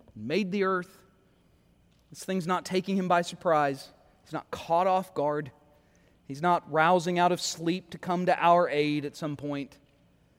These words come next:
Our, our God is our keeper. He is our preserver. He is, uh, he is at our right hand,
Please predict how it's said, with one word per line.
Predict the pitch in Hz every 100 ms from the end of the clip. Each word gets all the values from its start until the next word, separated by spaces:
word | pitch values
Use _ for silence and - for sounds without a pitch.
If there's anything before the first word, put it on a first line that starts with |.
| _ _
Our, | 139
our | 92
God | 135 147 165
is | 175
our | 185
keeper. | - 196 170 175 165 - _ _ -
He |
is | 135
our | 156
preserver. | 160 - 170 131 151 165 165 147 160 160 147 _ _ _ _ _ _
He | 147
is, | 147 139
uh, | 147 139
he | 151
is | 160 139 -
at | 151 170
our | 170 170
right | 160 170 151
hand, | 147 160 156 151 135